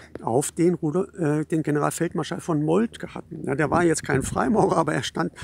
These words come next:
unter ziemlich krasser, ähm, Beeinflussung von Steiner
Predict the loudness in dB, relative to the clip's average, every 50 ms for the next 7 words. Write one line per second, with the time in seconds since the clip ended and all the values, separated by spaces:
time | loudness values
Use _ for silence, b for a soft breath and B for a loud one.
0 | B B B B B B B -4 -4 -2 -2 -2 -2 -2 -4 -2 -2 -2 -2 -4
1 | -6 -12 -12 -8 -6 -4 0 0 0 0 0 -2 -6 -8 -14 B B B B B
2 | B B B B 0 2 4 4 4 2 2 2 2 2 2 2 2 0 0 -2
3 | -2 -2 -2 -2 -4 -4 -4 -4 -4 -4 -4 -8 -4 -2 0 0 2 0 0 0
4 | -2 -4